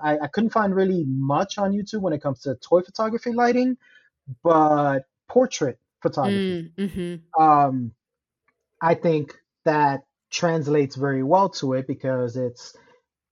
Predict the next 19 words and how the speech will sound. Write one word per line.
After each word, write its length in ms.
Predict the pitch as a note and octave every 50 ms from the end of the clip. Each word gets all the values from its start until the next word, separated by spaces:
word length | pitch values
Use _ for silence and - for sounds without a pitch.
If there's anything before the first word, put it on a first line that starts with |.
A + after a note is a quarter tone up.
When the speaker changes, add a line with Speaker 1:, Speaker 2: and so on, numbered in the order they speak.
| -
Speaker 1:
uh, 320 | - C3+ B2+ B2+ B2 B2 A#2+
the 80 | C3
majority 340 | C3+ C#3+ B2+ C#3+ D3+ D3 C#3+
of 60 | C#3
the 40 | C#3+
time 200 | D#3 D3+ D3 C#3
it's 160 | C3+ C3+ -
one 440 | C#3 C3 C3 C#3 D3 C#3+ D3 D3 C#3+
subject 760 | C3+ - - D3 C3+ C3+ B2+ A#2+ - C3+ C3 C3 C3+ - - - B2+
that 220 | B2 C#3+ C#3+ C#3 D3
you're 80 | C#3+ C3+
trying 220 | - D3 C#3+ C#3
to 80 | C#3 C3+
capture. 640 | - C#3 C3 B2+ B2+ - - - C3 C3+ D3+ - - _ _ _ _ _ -
That's 280 | C3 D3 C#3+ C#3+ -
where 640 | - C#3 C#3+ C#3 C#3 C#3 C#3 C3+ C#3 C3+ C3 C3 C3 C3
I 140 | C3+ B2+ C3
got 360 | A#2+ D3 C#3 C3 B2+ - _ -
the, 380 | C3 B2 A#2+ A#2+ A#2+ A#2 A2